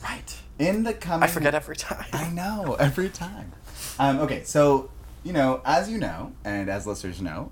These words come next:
Speaker 2: the whole point of the podcast is to bring some light, levity, and joy into the world, 'cause we are in the darkest timeline. That's a Community reference. And you know what? That's what we're here for, 'cause, like, the world is crazy, and sometimes you just need to laugh and, like,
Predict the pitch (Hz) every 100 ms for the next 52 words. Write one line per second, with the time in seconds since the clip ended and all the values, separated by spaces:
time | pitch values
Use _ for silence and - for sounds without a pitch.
0 | - 107 113 131 131 135 123 120 - 104
1 | 101 101 95 - 113 104 110 98 98 104
2 | 95 95 98 101 104 98 98 98 98 92
3 | 90 95 101 90 92 - - 110 101 92
4 | 92 95 95 90 92 139 - 92 85 82
5 | 117 202 - - - 92 85 110 - 127
6 | 90 90 85 78 - 117 - - - -
7 | - - - - 135 139 143 143 147 147
8 | 143 147 135 - - - - 196 190 196
9 | 190 180 180 175 175 151 107 101 - 107
10 | 117 104 - 110 113 127 123 123 120 113
11 | 110 104 - - 131 123 120 123 120 117
12 | 104 101 101 98 - 104 104 104 104 104
13 | 101 - 104 92 92 87 92 - 95 95
14 | 90 87